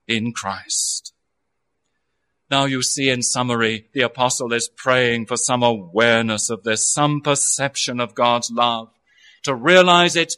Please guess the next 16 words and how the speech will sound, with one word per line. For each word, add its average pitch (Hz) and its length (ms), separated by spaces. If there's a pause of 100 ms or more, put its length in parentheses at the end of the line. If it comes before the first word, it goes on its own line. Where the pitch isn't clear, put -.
(140)
quadratic 180 1120 (360)
dimensions. 151 1500 (1500)
And 104 180
oh, 120 320
my 113 240
prayer, 120 440
beloved, 117 480
is 101 440
that 110 180
each 120 240
of 117 100
us 113 200
in 117 140
this 113 260
fellowship 110 720 (640)
might 110 280